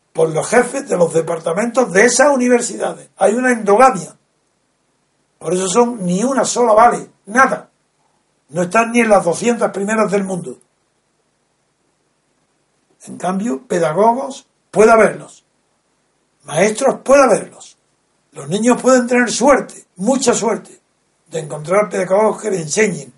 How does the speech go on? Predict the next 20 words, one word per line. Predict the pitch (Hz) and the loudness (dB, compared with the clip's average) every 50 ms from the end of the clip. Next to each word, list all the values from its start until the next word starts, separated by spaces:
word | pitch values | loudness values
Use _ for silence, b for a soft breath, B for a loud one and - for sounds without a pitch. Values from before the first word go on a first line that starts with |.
| _ _ _ _ _ _ _ _ _ _ _ _ | _ _ _ _ _ _ _ _ _ _ _ _
sin | _ - - 190 202 208 214 214 - _ _ _ _ _ _ | _ -6 -4 -2 -2 -2 -6 -12 -16 _ _ _ _ _ _
hacerlos | - - 170 - 185 196 190 196 196 196 196 - _ _ | -14 -14 -12 -8 -8 -6 -6 -4 -6 -6 -8 -10 _ _
papanatas | - 185 180 175 156 160 175 190 196 190 202 185 - | 2 2 2 4 2 0 2 2 0 2 0 -2 0
de | - 175 | 0 -2
una | 180 180 165 | -2 -2 -4
ideología. | 156 147 151 151 143 - - - 147 143 135 - _ _ _ _ _ _ _ _ _ _ _ _ _ _ _ _ _ _ _ _ _ _ _ _ _ _ _ _ _ _ _ _ _ _ _ _ _ _ _ _ _ _ | -6 -6 -8 -8 -10 -10 -16 -16 -18 -18 -18 -20 _ _ _ _ _ _ _ _ _ _ _ _ _ _ _ _ _ _ _ _ _ _ _ _ _ _ _ _ _ _ _ _ _ _ _ _ _ _ _ _ _ _
En | - 151 139 | -20 -18 -14
España | 135 - - - 190 196 196 202 202 | -16 -14 -4 0 0 0 2 2 2
es | 190 - 185 | 0 0 -2
una | 196 196 180 | -2 -2 -2
desgracia, | 170 170 165 170 180 170 - - 131 123 - _ _ _ _ _ _ _ _ _ _ _ _ _ _ _ _ _ _ _ _ _ _ _ _ _ _ _ _ _ _ _ _ _ _ _ _ _ | -2 -2 -2 0 -2 -2 -4 -6 -16 -20 -20 _ _ _ _ _ _ _ _ _ _ _ _ _ _ _ _ _ _ _ _ _ _ _ _ _ _ _ _ _ _ _ _ _ _ _ _ _
porque | - - 160 147 170 170 | -18 -18 -14 -10 -6 -2
no | 190 214 226 220 220 - - _ _ _ _ _ - | 2 2 2 2 2 -2 -12 _ _ _ _ _ -6
penetró. | 202 190 170 170 165 - 233 247 220 - - - _ _ _ _ _ _ _ _ _ _ _ _ _ _ _ _ _ _ _ _ _ _ - | -4 -4 -2 -4 -4 -2 0 0 0 0 -2 -10 _ _ _ _ _ _ _ _ _ _ _ _ _ _ _ _ _ _ _ _ _ _ -8
Sí, | - - 226 247 202 - - - _ | -6 0 0 0 0 0 -6 -14 _
durante | _ 165 175 170 170 160 156 180 - | _ -10 -6 -6 -6 -6 -6 -8 -8
Franco | - 233 285 285 269 269 - - | -2 0 0 0 0 -2 -4 -2
hubo | 262 254 254 | 0 0 0
una | 240 233 220 208 202 190 196 185 - - _ _ _ _ _ _ _ _ _ | 2 2 2 2 2 0 -4 -8 -12 -18 _ _ _ _ _ _ _ _ _
excepción, | - 220 190 185 - 175 - - - - 233 247 196 - - - | 2 2 2 2 0 -8 -10 -10 -8 -2 -2 -2 -2 -2 -10 -18